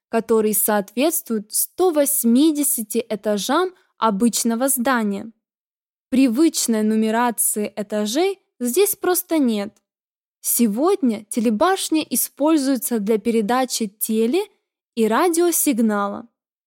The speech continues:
а также для метеорологических целей. Оборудование башни позволяет выпускать огромное количество контента, но сами телепрограммы снимают на площадках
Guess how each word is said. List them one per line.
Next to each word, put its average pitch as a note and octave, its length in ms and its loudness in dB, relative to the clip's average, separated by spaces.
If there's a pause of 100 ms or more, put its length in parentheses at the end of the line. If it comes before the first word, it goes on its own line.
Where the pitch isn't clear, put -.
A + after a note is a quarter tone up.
(160)
а A3+ 120 -2
также B3+ 400 0
для G#3+ 200 -2
метеорологических A3 1400 0
целей. G#3 560 -2 (680)
Оборудование A#3+ 920 2
башни A#3+ 680 -2 (260)
позволяет D4+ 560 0
выпускать D4 720 -2
огромное E4 800 2
количество A#3+ 800 -2
контента, C4+ 800 0 (460)
но A#3 140 4
сами C4+ 500 2
телепрограммы A3 1040 0
снимают A#3 680 2
на A3 120 0
площадках A3+ 880 -2